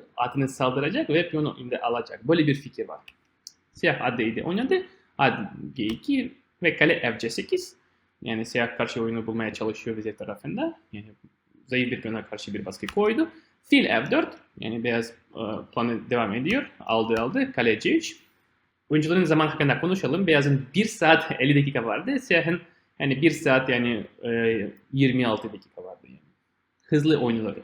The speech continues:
oyuncular çünkü bunu evde görmüşler. At D beş, e, kale D üç, materyal eşit. Em, beyazın taşları şu an sanki biraz daha aktif. Şu at mesela çok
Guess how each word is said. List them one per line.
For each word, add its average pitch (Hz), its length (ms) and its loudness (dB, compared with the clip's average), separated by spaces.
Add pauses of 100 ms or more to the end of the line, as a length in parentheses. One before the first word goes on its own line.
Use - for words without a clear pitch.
oyuncular 139 400 -4
çünkü 160 340 -2 (240)
bunu 147 260 0
evde 127 500 2
görmüşler. 110 540 -2 (720)
At 196 200 -6
D 233 120 -2
beş, 330 400 0 (340)
e, 113 240 -2
kale 113 300 0
D 147 100 4
üç, - 400 -2
materyal 131 460 2
eşit. - 500 0 (560)
Em, 131 480 4 (360)
beyazın 165 280 4
taşları 180 540 4
şu - 120 -2
an 143 120 0
sanki 143 320 -2
biraz 156 280 2
daha 165 120 8
aktif. 180 340 2
Şu 123 160 -2
at 135 160 0
mesela 120 300 -4
çok 117 160 -16